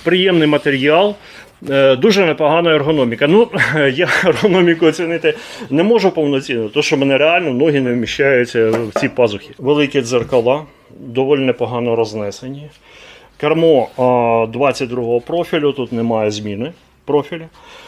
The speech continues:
На кермо винесень, е, управління, м, підсосом або заслонкою карбюратора додатково. Це зручно, то що карбюратор реально там заниканий, далеко до нього не достатися, він ще й пластиком закритий.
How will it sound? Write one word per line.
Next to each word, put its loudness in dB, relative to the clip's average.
На 2
кермо 0
винесень, 0
е, -6
управління, 0
м, -6
підсосом 0
або 0
заслонкою -4
карбюратора -10
додатково. -6
Це -4
зручно, -2
то -2
що -2
карбюратор -2
реально 0
там -4
заниканий, -2
далеко 2
до -4
нього 0
не 2
достатися, 0
він 0
ще -2
й -2
пластиком -4
закритий. -14